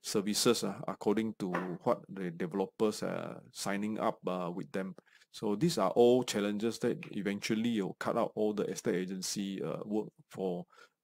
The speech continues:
uh, the estate agents, uh, because it is like you have a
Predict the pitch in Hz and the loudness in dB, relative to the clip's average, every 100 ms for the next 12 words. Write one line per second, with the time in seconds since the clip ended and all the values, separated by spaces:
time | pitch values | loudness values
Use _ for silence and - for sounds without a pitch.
0 | 151 - - - - - - - 101 107 | -14 -10 -8 -8 -6 -4 -6 -8 -10 -10
1 | 98 - 104 170 139 113 110 113 120 - | -12 -10 2 4 4 4 2 2 2 2
2 | - 180 170 _ _ _ _ _ _ 127 | -4 -16 -18 _ _ _ _ _ _ 2
3 | 170 196 113 | 4 6 4